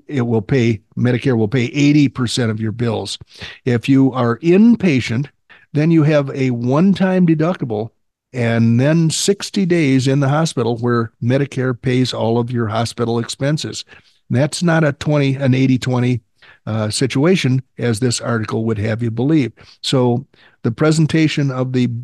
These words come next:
Medicare benefit structure is completely inaccurate in this particular article.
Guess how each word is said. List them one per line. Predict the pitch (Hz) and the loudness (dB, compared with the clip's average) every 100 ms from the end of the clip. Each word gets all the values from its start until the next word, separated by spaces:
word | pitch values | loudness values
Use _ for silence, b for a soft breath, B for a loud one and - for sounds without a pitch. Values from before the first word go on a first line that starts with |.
| - | -10
Medicare | 131 131 147 143 151 131 | -2 0 0 -2 -2 -2
benefit | 113 127 147 143 127 | -2 0 0 0 -2
structure | - 127 117 - 120 | -4 -4 -4 -4 -6
is | 117 - | -6 -6
completely | 117 110 - 156 156 123 131 | -8 -8 -4 -4 -2 -2 0
inaccurate | 127 117 113 - 107 107 - _ _ _ | 0 -2 -2 -6 -10 -10 -16 _ _ _
in | 123 113 107 | -2 0 0
this | 110 | 0
particular | - 113 113 110 113 117 | -4 -6 -4 -6 -4 -4
article. | 135 151 113 104 | -2 -2 -4 -8